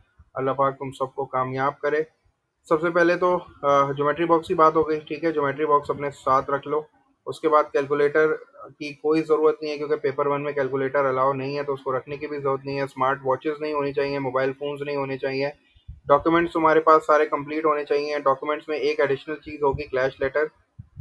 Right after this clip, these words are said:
बायो और maths का जो clash है उसके लिए बायो के स्टूडेंट्स को clash letters मिले तो वो लेके जाना अपने साथ। ठीक है, Water bottle अपने साथ रखना ताकि ये कि तुम hydrated रहो। और, अ,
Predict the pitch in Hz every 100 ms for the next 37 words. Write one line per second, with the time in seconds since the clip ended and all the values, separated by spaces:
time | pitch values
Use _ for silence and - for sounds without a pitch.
0 | - - 131 139 147 160 160 147 147 143
1 | 139 143 147 160 156 151 147 - 139 143
2 | 143 151 147 135 - 143 143 143 147 131
3 | 135 139 139 139 135 143 139 135 139 135
4 | 135 135 120 147 139 131 135 151 151 _
5 | _ _ - 135 147 135 131 151 147 147
6 | 147 147 139 139 135 _ - _ - 135
7 | 156 160 - _ _ - 139 147 147 147
8 | 160 151 156 151 147 143 139 151 156 -
9 | _ - 131 135 147 143 143 147 143 131
10 | 127 135 135 151 143 147 - _ _ -
11 | - - 131 135 131 135 135 135 -